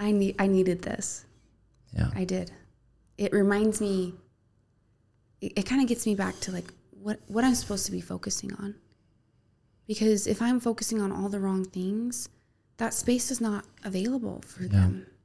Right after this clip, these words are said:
Speaker 2: Mm-hmm.
Speaker 1: And, and that makes me sad.
Speaker 2: Yeah.
Speaker 1: You know?
Speaker 2: <laughs> I do.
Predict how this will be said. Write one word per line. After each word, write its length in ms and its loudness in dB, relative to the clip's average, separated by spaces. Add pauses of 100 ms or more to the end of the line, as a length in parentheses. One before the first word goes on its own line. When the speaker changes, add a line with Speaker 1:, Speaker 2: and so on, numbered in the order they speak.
(140)
Speaker 2:
Mm-hmm. 280 2 (800)
Speaker 1:
And, 540 0
and 160 0
that 180 -2
makes 280 -4
me 80 -2
sad. 480 -6 (320)
Speaker 2:
Yeah. 220 8 (340)
Speaker 1:
You 80 -2
know? 200 2 (260)
Speaker 2:
<laughs> 260 -8
I 60 2
do. 260 6